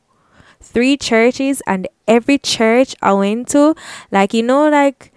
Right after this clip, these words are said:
how you, you would go to church and they would ask you, like, "Okay, what's, what can you do? Like, what are you able to do if you, you can, h-, what," like, you would have to volunteer yourself.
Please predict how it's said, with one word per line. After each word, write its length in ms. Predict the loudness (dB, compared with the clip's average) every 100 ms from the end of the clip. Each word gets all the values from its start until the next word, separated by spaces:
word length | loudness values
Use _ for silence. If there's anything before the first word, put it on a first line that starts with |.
| -20 -16
how 120 | 0 2
you, 260 | 4 2
you 160 | 2 4
would 120 | 4
go 180 | 2 0
to 120 | 0
church 180 | -2 -2
and 140 | 0
they 80 | 0
would 80 | 0
ask 280 | 0 -2 -2
you, 120 | -4
like, 200 | -2 -2
"Okay, 300 | -4 -2 -2
what's, 440 | 0 0 -2 -10 0
what 260 | 0 0
can 240 | -4 -4 -4
you 220 | -4 -6
do? 640 | -4 -6 -4 -2 -2 -4 -10 -20 -16 -4
Like, 220 | -2 0
what 220 | 0 0
are 80 | -2
you 200 | 0 -2
able 380 | 0 -2 0 -2
to 160 | -2
do 320 | 0 2 4 2
if 260 | 0 -6
you, 80 | -10
you 380 | -12 -8 -6 -4
can, 240 | -6 -6
h-, 360 | -8 -14 -8 -6
what," 420 | -2 -2 -2 -2
like, 240 | 0 0
you 160 | -2 0
would 140 | 2
have 200 | 2 0 0
to 120 | 0
volunteer 580 | 0 -2 -4 -4 -2 0
yourself. 540 | -2 -2 0 0